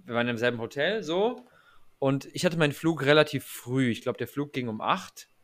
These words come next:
Das heißt, ich musste sehr früh am Flughafen sein. Und, ähm, ja, ich muss es zugeben, ich hab mir morgens auch so ein bisschen zu viel <laughs> Zeit gelassen,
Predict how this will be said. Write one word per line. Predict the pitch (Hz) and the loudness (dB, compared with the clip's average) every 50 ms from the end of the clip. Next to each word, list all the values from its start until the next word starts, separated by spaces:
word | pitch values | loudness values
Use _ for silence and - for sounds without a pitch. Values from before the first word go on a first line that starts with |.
| _ _ | _ _
Das | 113 - | -8 -2
heißt, | - 120 120 117 | 0 0 0 0
ich | 127 | -2
musste | 135 131 - 123 | -4 -4 -4 -2
sehr | 110 120 135 143 147 | 2 4 4 4 4
früh | 147 - - 143 143 147 | 2 -2 -4 -2 0 0
am | 135 123 113 | -2 -2 -4
Flughafen | - 160 180 180 - 165 175 170 - 165 | -6 -6 -4 -4 -2 -4 -2 -4 -4 -2
sein. | 156 165 160 170 185 208 247 277 - _ _ - _ - - _ _ _ _ _ _ _ _ _ _ _ | 0 2 2 2 0 -2 -6 -8 -12 _ _ -20 _ -20 -20 _ _ _ _ _ _ _ _ _ _ _
Und, | 147 143 139 139 139 139 - - - - - - | 2 4 4 4 2 -2 -4 -8 -10 -10 -8 -4
ähm, | 123 123 123 123 123 120 120 120 120 117 - _ _ _ _ | -2 -2 0 0 -2 -2 -4 -4 -6 -10 -14 _ _ _ _
ja, | - 113 117 120 | 2 4 4 4
ich | 117 127 - | 4 2 -2
muss | 139 147 143 | -2 -2 -2
es | 139 - | -2 -4
zugeben, | - 170 175 165 175 165 160 | -4 -2 0 2 2 2 0
ich | 143 | -2
hab | 151 143 | -2 -2
mir | - 156 | 0 2
morgens | 147 139 135 143 156 156 147 156 | 4 8 8 10 8 8 6 4
auch | 147 135 | 2 2
so | 135 | 0
ein | 139 | -2
bisschen | 139 139 - 139 | -4 -4 -4 -4
zu | - - 160 | -4 -4 -2
viel | 151 160 185 - | -2 -2 -2 -4
<laughs> | |
Zeit | - - - 175 180 175 160 | 0 4 6 6 6 4 2
gelassen, | 165 165 156 - 170 165 - - 190 190 190 190 | 0 -2 -2 -2 -4 -8 -6 -6 -6 -6 -6 -8